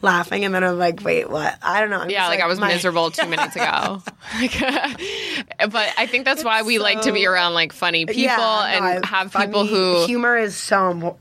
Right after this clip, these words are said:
Speaker 1: important to life and, and being able to, like,
Speaker 2: Laugh at yourself.
Speaker 1: laugh at yourself and be able to f-, to note the things that might sound funny or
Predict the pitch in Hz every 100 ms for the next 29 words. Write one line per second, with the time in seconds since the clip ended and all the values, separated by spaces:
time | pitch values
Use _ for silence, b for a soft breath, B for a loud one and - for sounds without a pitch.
0 | 190 185 160 175 170 156 - - 170 156
1 | 165 165 165 - - B B B B B
2 | B - - 233 247 269 262 226 208 196
3 | 202 180 170 - - 185 180 - - 175
4 | - 185 180 185 196 196 196 185 185 180
5 | 175 175 - 165 - - - - - -
6 | 190 175 165 160 170 165 160 165 165 -
7 | - 175 - 175 165 - - _ - -
8 | 165 165 175 180 170 151 - -